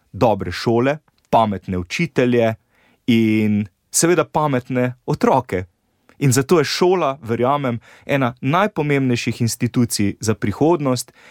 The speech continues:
kjer se kuje družba. Saj ne gre samo za to, da tam nastajajo, da je šola tovarna za pametne otroke. Ne, to, tam nastajajo nove vezi med mladimi, ki bodo morda trajale celo življenje.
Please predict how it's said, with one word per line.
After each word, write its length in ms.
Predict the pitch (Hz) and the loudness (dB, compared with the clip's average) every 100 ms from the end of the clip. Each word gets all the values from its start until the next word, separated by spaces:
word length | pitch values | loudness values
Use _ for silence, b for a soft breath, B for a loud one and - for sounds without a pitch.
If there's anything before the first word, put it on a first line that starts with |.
| B | B
kjer 180 | - 220 | -2 0
se 160 | - 120 | 0 -2
kuje 420 | - 214 151 101 | -2 2 4 2
družba. 540 | 101 156 123 87 85 - _ | 0 -2 -2 -2 -6 -6 _
Saj 180 | - 185 | -2 0
ne 120 | 147 | 2
gre 180 | 123 139 | 2 0
samo 320 | - 110 120 | 0 0 0
za 120 | 107 | 0
to, 260 | 95 120 104 | -2 0 0
da 180 | 92 92 | 0 -2
tam 280 | 120 107 98 | 0 0 -2
nastajajo, 680 | 104 - 110 101 90 90 87 B B B B | -4 -2 0 2 0 -2 -4 B B B B
da 100 | 123 | -2
je 40 | |
šola 300 | 113 151 117 113 B | 2 2 2 0 B
tovarna 440 | - 127 131 117 101 | -2 0 0 -2 -4
za 120 | 104 | -6
pametne 500 | - 113 107 - 95 | -2 0 -2 -4 -6
otroke. 560 | 95 117 101 - 92 95 | -2 0 0 -2 -8 -6
Ne, 280 | 123 147 110 b b b b | -2 0 -2 b b b b
to, 280 | - 151 135 - _ | 0 2 2 -4 _
tam 260 | 147 147 139 | -2 -2 -4
nastajajo 840 | 110 104 - 127 113 104 98 92 - | -6 -4 -2 0 0 0 0 -2 -4
nove 420 | - 131 165 156 | 0 2 2 0
vezi 440 | 127 120 113 113 101 _ _ | 0 -2 0 -2 -2 _ _
med 200 | 101 95 | -2 0
mladimi, 600 | 98 101 107 135 156 143 - _ | 2 2 2 -2 -4 -6 -10 _
ki 120 | - | -2
bodo 200 | 117 113 | 0 2
morda 340 | 107 107 101 95 | 2 2 2 0
trajale 680 | - 95 87 85 85 85 87 _ _ | 0 0 2 0 -2 -4 -6 _ _
celo 240 | - 180 | 0 2
življenje. 540 | 160 170 156 90 82 | 2 2 2 0 -4